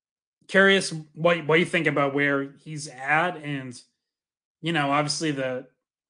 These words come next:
this discussion, it becomes a little more important because it's now just two games to go until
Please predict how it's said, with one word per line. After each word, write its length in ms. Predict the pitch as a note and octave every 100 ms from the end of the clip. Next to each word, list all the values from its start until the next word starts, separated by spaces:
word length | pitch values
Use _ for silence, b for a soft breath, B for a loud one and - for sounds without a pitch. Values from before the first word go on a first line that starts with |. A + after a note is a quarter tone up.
| _ _ _ _ _ _ _ _
this 160 | E3 D3+
discussion, 560 | E3+ - G3 F#3+ F#3
it 320 | E3 D3+ - -
becomes 280 | D#3 F3+
a 40 | D#3+
little 120 | E3+
more 120 | E3
important 420 | D3+ A#3 G#3 E3
because 380 | D3+ E3 D3 D3
it's 180 | C#3 -
now 220 | D#3+ D#3
just 420 | D3 D3+ D3 - _ _ _ _ _ _ _
two 180 | - G3
games 300 | D#3 D#3+ D3+
to 100 | -
go 420 | C#3+ C#3+ C3+ B2+
until 720 | C3 B2+ - C#3+ C3+ B2+ A#2+